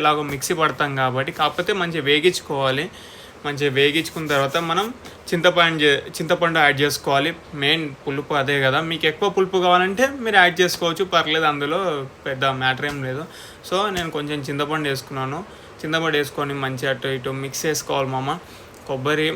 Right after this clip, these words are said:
మంచిగా కలర్ రావాలి, I mean మొ-, అంటే కలర్ రావాలంటే కలర్ వేసేసారు, లేదు, న్యాచురల్ కలర్ రావాలి, మాడిపోకూడదు.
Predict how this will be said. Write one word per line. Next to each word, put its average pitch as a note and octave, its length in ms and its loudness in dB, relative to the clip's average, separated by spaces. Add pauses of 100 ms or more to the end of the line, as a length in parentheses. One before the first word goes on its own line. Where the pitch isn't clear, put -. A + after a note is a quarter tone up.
మంచిగా C3+ 400 0 (340)
కలర్ D#3 320 2
రావాలి, C#3+ 340 6 (140)
I C#3+ 120 2
mean F3 180 0
మొ-, C#3 160 -2 (100)
అంటే C3 160 -4 (100)
కలర్ C#3 280 2
రావాలంటే D3+ 480 2 (140)
కలర్ C#3+ 260 4
వేసేసారు, C#3+ 480 -2 (280)
లేదు, C3+ 220 0 (180)
న్యాచురల్ D3+ 480 -4
కలర్ D3 300 2
రావాలి, D3+ 280 4 (440)
మాడిపోకూడదు. D#3 800 2